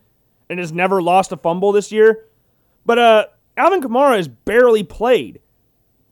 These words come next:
I don't know how Alvin made the Pro Bowl, to be honest with you. I think if he's on, Alvin Kamara is one of the, if not the best running back in the N F L. But Alvin Kamara has four touchdowns rushing and four touchdowns receiving this year.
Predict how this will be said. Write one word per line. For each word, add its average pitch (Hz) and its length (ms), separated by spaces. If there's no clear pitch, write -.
I 202 100
don't 277 200
know 285 180
how 247 300
Alvin 233 440
made 202 320
the 190 60
Pro 240 260
Bowl, - 280
to 165 80
be 196 120
honest 233 320
with 143 100
you. 175 160
I 285 140
think 302 160
if 247 120
he's 196 180
on, 202 440
Alvin 233 260
Kamara 214 400
is 170 180
one 180 180
of 240 140
the, 220 260
if 170 120
not 175 200
the 208 120
best 196 300
running 190 200
back 175 220
in 165 60
the 160 100
N 160 80
F 131 180
L. - 220
But 226 160
Alvin 302 240
Kamara 269 320
has 180 220
four 285 220
touchdowns - 800
rushing 247 520
and 202 140
four 226 160
touchdowns 226 420
receiving 208 400
this 131 180
year. 87 220